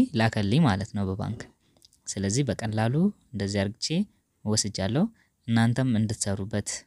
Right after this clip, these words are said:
ስለምፈልግ ነው ይሄን ነገር የነገርኳችሁ።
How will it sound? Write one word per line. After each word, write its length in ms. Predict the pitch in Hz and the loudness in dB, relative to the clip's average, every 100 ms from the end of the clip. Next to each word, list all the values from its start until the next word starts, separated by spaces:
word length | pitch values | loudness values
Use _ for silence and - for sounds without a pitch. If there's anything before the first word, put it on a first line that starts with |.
| _ _ _ _ _ _ - | _ _ _ _ _ _ -8
ስለምፈልግ 600 | - 113 107 104 101 98 | 0 2 2 0 -2 -2
ነው 120 | 98 | -2
ይሄን 180 | 101 98 | 0 0
ነገር 220 | 95 101 | 0 0
የነገርኳችሁ። 1120 | 98 101 98 101 85 101 98 98 101 107 - | -2 -4 -6 -8 -8 -8 -6 -6 -4 -6 -4